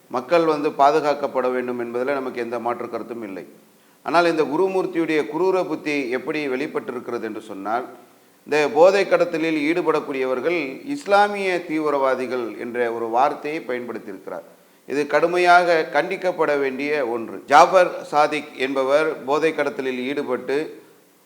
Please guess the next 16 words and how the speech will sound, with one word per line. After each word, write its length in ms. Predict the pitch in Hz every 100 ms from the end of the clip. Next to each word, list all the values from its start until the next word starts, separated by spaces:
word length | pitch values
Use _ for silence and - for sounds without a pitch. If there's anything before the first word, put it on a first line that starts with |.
| -
அதற்கு 380 | 139 156 151 160
பிறகு 280 | 160 165
அது 180 | 170 160
மிகப்பெரிய 500 | 143 143 139 147 165
ஒரு 160 | 151 143
பேசு 440 | 131 147 156 156
பொருளானது 580 | 135 135 135 131 131 160
நாம் 220 | 151 127
அனைவருக்கும் 520 | 123 131 131 127 127 -
அறிந்த 360 | 117 135 131
ஒன்றுதான். 500 | 113 104 104 113 139 - - _ _ _ _ -
தமிழகத்தை 880 | - 196 208 190 190 190 196 196 - -
போதைப் 360 | 139 180 190 180
பொருளுடைய 480 | 170 170 160 165 160
மையமாக 640 | 143 156 170 170 160 156
மாற்றுவதற்காக 1080 | 143 147 143 147 131 123 127 120 127 170